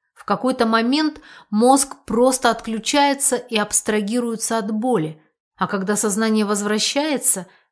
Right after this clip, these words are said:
все уже позади. И вот этот момент, когда он отключается, он у всех разный.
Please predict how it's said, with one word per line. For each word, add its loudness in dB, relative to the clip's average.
все -2
уже -4
позади. -8
И -2
вот 0
этот 0
момент, 0
когда 0
он 2
отключается, -2
он 0
у 0
всех -4
разный. -2